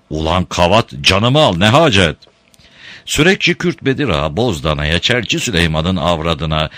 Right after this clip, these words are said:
kendisine bil cümle kadın akrabasına ve de karılarına, üç karısı vardı, söverek geçip gitti.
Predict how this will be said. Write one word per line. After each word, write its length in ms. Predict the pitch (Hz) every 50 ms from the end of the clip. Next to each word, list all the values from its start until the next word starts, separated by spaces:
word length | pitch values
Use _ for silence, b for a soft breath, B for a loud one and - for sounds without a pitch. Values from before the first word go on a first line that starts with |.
| B B B
kendisine 640 | - 139 147 156 160 156 151 - 151 156 151 120 104
bil 220 | 139 190 175 113
cümle 300 | 95 123 147 123 127 123
kadın 280 | 107 - 104 95 113 113
akrabasına 840 | 104 95 - 85 95 92 92 92 90 85 - 92 92 101 101 80 73
ve 120 | 101 101
de 100 | 92 95
karılarına, 800 | - - 98 95 90 90 90 87 85 82 80 80 82 80 80 - _
üç 200 | - 95 - -
karısı 380 | - 80 78 78 73 - 80 71
vardı, 400 | 69 71 69 65 - 82 87 - B B B B
söverek 500 | - - 170 185 180 165 156 120 98 - -
geçip 380 | - 151 147 - - 135 - -
gitti. 520 | 98 90 - _ - 78 71 69 64 55